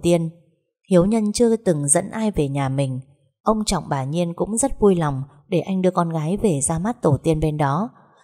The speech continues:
coi như hai bên đã chấp nhận chỉ thiếu cái đám cưới mà thôi.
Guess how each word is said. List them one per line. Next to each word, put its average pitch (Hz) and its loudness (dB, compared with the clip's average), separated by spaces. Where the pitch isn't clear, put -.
coi 175 0
như 160 0
hai 165 -2
bên 170 0
đã 170 -4
chấp 262 -2
nhận 196 0
chỉ 139 -6
thiếu 156 4
cái 220 -2
đám 190 -2
cưới 175 4
mà 214 -2
thôi. 156 4